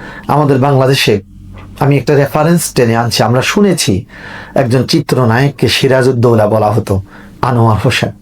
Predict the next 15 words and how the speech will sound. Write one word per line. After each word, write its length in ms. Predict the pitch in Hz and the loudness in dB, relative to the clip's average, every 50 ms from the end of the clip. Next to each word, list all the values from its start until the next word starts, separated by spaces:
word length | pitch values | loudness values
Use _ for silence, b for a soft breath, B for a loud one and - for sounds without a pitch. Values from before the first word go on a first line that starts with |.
| - - - - - - - - - - - - - - - - - - - - - - - - - - B B B B B B B B B B B B B B B - - - - - - | -20 -20 -20 -20 -20 -20 -20 -20 -20 -20 -20 -20 -20 -20 -20 -20 -20 -20 -20 -20 -20 -20 -20 -20 -16 -16 B B B B B B B B B B B B B B B -20 -20 -20 -14 -6 -2
তিনি 240 | - 202 208 233 247 | 0 2 2 2 2
তার 260 | 208 214 185 180 170 170 - - - - - - - - B B B B B B B - - - - - | 2 2 2 2 0 0 -4 -8 -14 -20 -20 -20 -20 -20 B B B B B B B -20 -20 -12 -6 -2
পাঁচটি 440 | 170 170 175 175 - - - 269 277 | -2 0 0 -2 -4 -4 -2 -2 -2
সন্তানকে, 720 | - - - 151 123 101 - 92 95 - - - 110 98 | 0 0 0 0 0 0 -2 -2 -2 -2 0 0 -2 0
চারটি 380 | 101 151 139 139 - - 202 202 | 0 -2 -4 -4 -2 -2 -2 0
ছেলে 260 | - - 139 135 131 | 0 0 2 2 2
একটি 340 | 123 107 - - - 156 123 | 0 0 -2 -2 -2 0 0
মেয়েকে 500 | 110 107 117 131 131 - - 208 - - - B B B B B B B B B B B B B B B B B - | 2 2 2 0 0 -2 -2 -2 -2 -4 -6 B B B B B B B B B B B B B B B B B -10
শিক্ষায় 520 | - - - - 151 - 147 - - 151 127 | -6 -4 -2 -2 -2 -2 -2 -2 0 0 0
শিক্ষিত 560 | - - 147 143 - - - - 190 175 160 | 0 0 -2 -2 -4 -4 -2 0 0 0 0
করেছেন। 500 | 127 - 110 98 101 98 - - 90 95 | 0 0 0 0 0 0 0 0 2 2
আমি 120 | 120 131 | 2 2
সুশিক্ষা 540 | 127 - - 175 170 - - - - - 165 | 0 0 0 0 0 0 -2 -2 -2 -2 0
বলবো 340 | 147 131 131 127 107 113 110 | 2 2 2 2 2 0 -2
না, 120 | 95 - | -2 -4